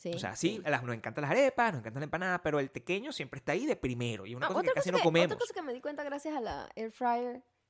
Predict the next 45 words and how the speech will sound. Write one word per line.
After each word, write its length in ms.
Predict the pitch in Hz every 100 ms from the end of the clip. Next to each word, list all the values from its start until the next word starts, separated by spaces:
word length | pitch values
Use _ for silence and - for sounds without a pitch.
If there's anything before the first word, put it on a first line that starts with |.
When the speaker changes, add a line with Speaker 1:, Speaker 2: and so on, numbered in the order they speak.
| _
Speaker 1:
es 200 | 190 190
que 380 | - 247 233 220 _ _ _ _
yo 120 | 403
no 60 | 554
sabía 240 | 494 349
que 100 | 320
la 80 | 254
gente 220 | 214 226
comía 340 | 269 220 208 214
tanto. 320 | 220 202 208
Esto 220 | 208 254
es 40 | 302
muy 220 | 302 294
venezolano. 720 | 285 269 - 170 165 151 135
La 120 | 151
Speaker 2:
Sí. 40 | 170
Speaker 1:
gente 140 | 196
que 100 | 220
no 60 | 208
es 60 | 208
de 60 |
Venezuela 420 | 214 180 196 196
no 80 | 196
va 60 | 190
a 40 |
entender 320 | 185 180 180 165
nada. 220 | 139 - -
Una 120 | 220
cosa 140 | 262 269
que 80 |
se 80 | 233
llama 140 | 175 202
mandoca. 500 | 165 147 156 - -
Yo 60 |
no 80 | 175 240
Speaker 2:
Mandoca. 240 | 262 170
Speaker 1:
sabía 640 | 151 269 254 302 311 302 311
que 220 | - 208
era 100 | 240
tan 300 | 254 254 269
popular, 520 | 294 277 240 226 311 -
eh, 100 | 226
alrededor 640 | 214 214 214 214 214 269 311
del 140 | 262
mundo. 320 | 202 214 175